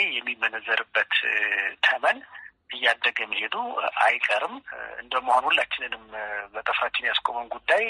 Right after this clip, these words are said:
እ፣ እንግዲህ በትይዩ ገበያው መቶ ሃያ ነው፣ መቶ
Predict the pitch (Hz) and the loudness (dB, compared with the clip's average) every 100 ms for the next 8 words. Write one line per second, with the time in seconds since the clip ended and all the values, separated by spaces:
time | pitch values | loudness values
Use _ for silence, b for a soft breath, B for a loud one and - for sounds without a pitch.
0 | 208 131 117 107 107 110 110 - 120 110 | -2 -6 -4 -4 -4 -4 -4 -6 0 2
1 | - 139 127 123 123 110 127 175 120 - | 2 0 -2 -2 2 4 4 2 -2 -4
2 | 117 113 104 98 _ - 107 107 110 107 | -2 -2 -2 -4 _ 2 6 6 4 2
3 | 131 160 - - - 117 113 | 0 -2 -6 -14 -14 -14 -10